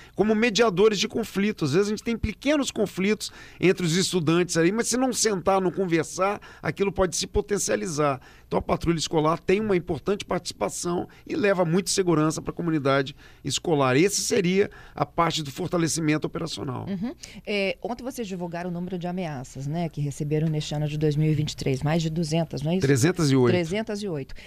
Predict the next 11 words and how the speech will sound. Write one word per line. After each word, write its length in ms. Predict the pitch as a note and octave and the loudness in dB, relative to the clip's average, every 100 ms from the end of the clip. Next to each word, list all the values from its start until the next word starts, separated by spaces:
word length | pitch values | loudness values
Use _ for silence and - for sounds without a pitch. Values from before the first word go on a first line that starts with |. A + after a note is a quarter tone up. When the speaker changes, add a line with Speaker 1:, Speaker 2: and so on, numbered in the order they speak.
| - | -12
Speaker 2:
É 80 | - | -4
o 60 | A3+ | -2
núcleo 300 | C#4 D#4+ G3 | 0 -2 -4
quem 160 | - F3 | -2 0
vai 140 | F#3 | 0
investigar 600 | F#3 D#3 A#2+ D3 E3+ G3+ - | 0 -2 -4 -6 -6 -6 -8
cada 180 | G3+ C3+ | 0 2
Speaker 1:
É 40 | |
o 40 | |
Speaker 2:
uma 120 | E3+ E3+ | 2 2
dessas? 520 | G3+ G#3+ - - | 0 0 -6 -14